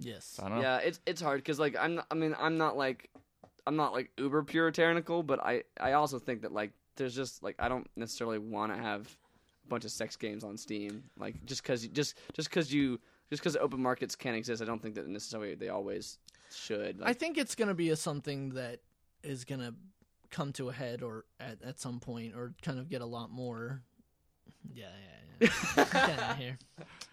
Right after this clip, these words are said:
Speaker 1: Spe-, speaking,
Speaker 3: Um,
Speaker 1: speaking of gay,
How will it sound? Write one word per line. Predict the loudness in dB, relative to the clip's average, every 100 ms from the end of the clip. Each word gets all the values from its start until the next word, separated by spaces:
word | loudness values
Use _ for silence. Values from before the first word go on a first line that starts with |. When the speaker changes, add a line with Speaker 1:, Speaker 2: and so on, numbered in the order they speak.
| -20 -20 _ _ _ _ _ _ -20 -20 -20 -12
Speaker 1:
Spe-, | -4 0 0 -2 -6
speaking, | 2 6 8 6
Speaker 3:
Um, | 2
Speaker 1:
speaking | -6 -14 -12 0 4 6
of | 4
gay, | 2 2 0